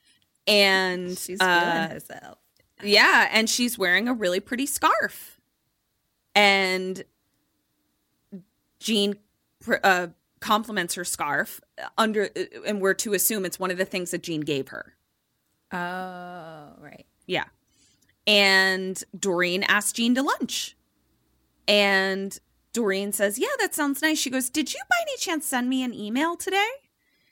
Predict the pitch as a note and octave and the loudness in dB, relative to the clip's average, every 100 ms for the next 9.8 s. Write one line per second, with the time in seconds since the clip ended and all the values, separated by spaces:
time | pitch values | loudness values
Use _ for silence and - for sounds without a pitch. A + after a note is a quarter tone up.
0 | _ A3 A3 G#3+ G#3+ G3+ G3 G3+ F3+ - | _ -2 -2 -2 -4 -4 -4 -4 -4 -4
1 | G#3+ G#3 G3+ G3+ G3+ G3 G3+ G#3+ G#3 G#3 | -6 -4 -4 -2 -2 -2 -2 -2 -4 -4
2 | G3 F#3+ - F#3 F3+ F3+ E3 - E3 D#3+ | -4 -4 -4 -4 -2 -4 -4 -6 -8 -6
3 | F#2+ F#2 _ - - - - _ _ _ | -6 -8 _ -6 -6 -6 -10 _ _ _
4 | _ _ _ - C#3+ C3+ C3 D3 F#3+ G3+ | _ _ _ -12 -8 -8 -10 -16 -6 0
5 | F#3 F3+ E3 D#3+ E3+ F3 A#4+ A#4+ F4+ E4 | 0 -2 -8 -8 -8 -4 -2 2 0 2
6 | E4+ G#4 F#4+ D#4 F3 F#2 - - - - | 0 0 0 0 -2 -8 -6 -6 -6 -12
7 | _ A#3+ C#4+ D#4 - - - - - _ | _ 2 2 2 -2 -2 -6 -14 -20 _
8 | _ _ _ _ _ _ _ - F4 A4 | _ _ _ _ _ _ _ -2 0 2
9 | E4+ C4 D4+ A#3 G2+ C#4 - | 2 2 0 -2 -2 -2 -4